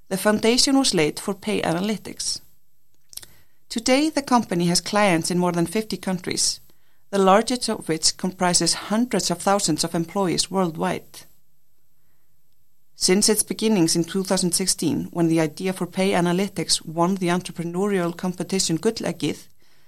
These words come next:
Margaret has found the conversation regarding the pay gap is changing rapidly.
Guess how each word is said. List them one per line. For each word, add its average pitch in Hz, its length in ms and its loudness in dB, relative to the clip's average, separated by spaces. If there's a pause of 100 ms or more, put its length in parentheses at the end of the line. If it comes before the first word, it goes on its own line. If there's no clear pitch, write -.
(640)
Margaret 254 400 2
has 262 120 2
found 208 280 2
the 214 60 -2
conversation 220 800 0
regarding 214 500 0
the 226 80 0
pay 214 220 -2
gap - 340 -6
is - 140 0
changing 214 480 0
rapidly. 196 500 -2